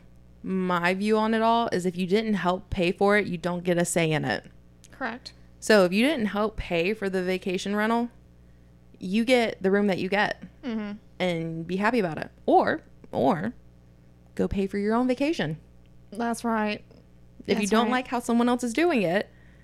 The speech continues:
Speaker 1: do it your own way separately.
Speaker 2: Mm-hmm.
Speaker 1: But you don't get to c-, be invited,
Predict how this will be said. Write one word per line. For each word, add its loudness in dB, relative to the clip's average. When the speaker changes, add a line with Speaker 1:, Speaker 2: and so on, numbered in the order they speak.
Speaker 1:
do 4
it 0
your 6
own 6
way 6
separately. 2
Speaker 2:
Mm-hmm. -6
Speaker 1:
But 4
you 2
don't 4
get 0
to 0
c-, -10
be -2
invited, 0